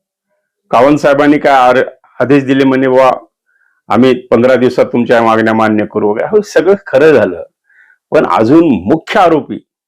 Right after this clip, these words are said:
यातला सापडत नाही. याच्यात कुठंतरी अजून राजकारण शिजतंय का? का राजीनाम्याबाबतीत आता एवढी नीतिमत्ते-, नीतिमत्ता, नीतिमत्ता, काल तर पवार साहेबांनी नीतिमत्तेबद्दल एवढं काही सांगून सुद्धा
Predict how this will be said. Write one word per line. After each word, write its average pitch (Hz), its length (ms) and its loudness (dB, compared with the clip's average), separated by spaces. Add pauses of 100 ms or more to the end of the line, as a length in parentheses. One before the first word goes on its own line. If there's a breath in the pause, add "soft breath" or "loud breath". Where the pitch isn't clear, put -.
यातला 120 300 -2
सापडत 120 480 -4
नाही. 143 260 0 (920)
याच्यात 127 360 0
कुठंतरी 143 380 0
अजून 127 280 -2
राजकारण 107 520 -2
शिजतंय 147 380 -6
का? - 180 -8 (1000 soft breath)
का 127 120 0
राजीनाम्याबाबतीत 143 1000 0
आता 135 220 -4
एवढी 131 320 2
नीतिमत्ते-, 151 800 0
नीतिमत्ता, 147 640 0
नीतिमत्ता, 135 480 -2
काल 135 340 -2
तर 175 120 0 (420 loud breath)
पवार 147 260 2
साहेबांनी 165 420 0
नीतिमत्तेबद्दल 170 840 -2
एवढं 151 340 2
काही 214 180 2
सांगून 180 360 2
सुद्धा 139 380 0